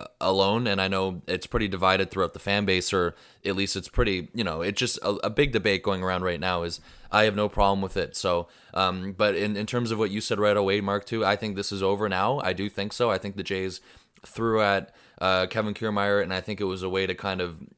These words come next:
signal that, you know, from their perspective, the sides are, have evened it out, and now they're willing to move on. And I think that's also a sense of why the Rays didn't retaliate in the next inning, 'cause again, it was a seven one game. You could have easily thrown at George Springer. I mean, he was due up, he was leading off, or,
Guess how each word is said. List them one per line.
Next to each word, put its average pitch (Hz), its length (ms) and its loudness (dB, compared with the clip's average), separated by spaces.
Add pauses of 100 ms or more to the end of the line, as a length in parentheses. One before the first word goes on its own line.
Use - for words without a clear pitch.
(100)
signal 104 460 -2
that, 92 320 -2 (260)
you 95 120 -8
know, 90 240 -4 (260)
from 101 240 -4
their 104 160 0
perspective, 107 640 -4 (200)
the 92 80 -8
sides 101 340 2
are, 101 180 2
have 95 140 -4
evened 101 260 -4
it 104 80 -2
out, 95 260 0 (380)
and 92 140 -4
now 92 220 2
they're 95 140 0
willing 95 300 0
to 92 200 -6 (140)
move 98 260 -4
on. 92 200 0
And 87 120 -4
I 90 80 -4
think 101 180 -10
that's 92 320 0 (180)
also 98 360 0
a 90 60 -2
sense 95 300 -4
of 95 80 -4
why 90 340 0 (260)
the 107 100 -2
Rays 101 260 2
didn't 95 200 -4
retaliate 95 480 2
in 87 100 -6
the 90 80 -4
next 90 240 -4
inning, 87 200 -2
'cause 87 140 -4
again, 90 280 0
it 80 40 -8
was 80 120 -8
a 82 40 -8
seven 127 280 0
one 98 180 -2
game. 87 280 -4 (320)
You 101 120 -8
could 135 140 2
have 107 80 0
easily 123 240 0
thrown 104 240 0
at 90 100 0
George 92 240 0
Springer. 92 320 -2
I 82 80 -6
mean, 82 380 -8
he 110 120 -2
was 101 240 -2
due 101 360 -2
up, 98 200 0
he 104 80 -2
was 87 280 -6
leading 98 280 -4
off, 92 300 -2
or, 85 200 -2